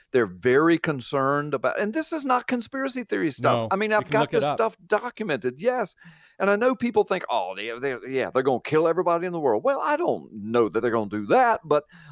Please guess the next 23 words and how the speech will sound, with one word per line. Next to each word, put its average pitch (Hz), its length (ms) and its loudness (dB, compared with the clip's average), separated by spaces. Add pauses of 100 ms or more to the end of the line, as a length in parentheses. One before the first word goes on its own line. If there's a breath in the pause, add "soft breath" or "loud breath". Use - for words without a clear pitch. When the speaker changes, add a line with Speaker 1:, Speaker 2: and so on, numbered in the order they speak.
Speaker 1:
but 170 180 -2 (140)
they 240 280 -2 (120)
are 165 160 2
bemoaning 139 800 -6
these, 127 340 -10
these 131 200 -10
globalist 170 720 0
leaders. 175 300 -4
They're 151 120 0
bemoaning 160 500 -6
the 120 80 -10
fact 123 260 -8
that 156 100 -10
there's 143 200 -2
seven 175 380 -2
point 180 340 -6
something 170 420 -8
billion 156 440 -2
people, 165 380 -2
getting 151 260 -6
close 156 300 -2
to - 120 -4
eight 151 220 0